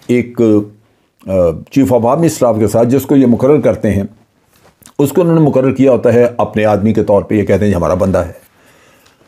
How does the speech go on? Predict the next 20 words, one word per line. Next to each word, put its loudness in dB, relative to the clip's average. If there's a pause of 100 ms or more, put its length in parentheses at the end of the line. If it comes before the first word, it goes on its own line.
(220)
उससे 0
तवक्कुआत 0
होती 0
हैं 2
जायज़ 0
नाजायज़। 0 (140)
अब -2
यहाँ 2
पे 0
इमरान 2
खान 2
इल्ज़ाम 2
लगा 0
रहा 2
है -8 (680)
कि 0
जिसको 0
भी 2
chief 0 (160)
of -2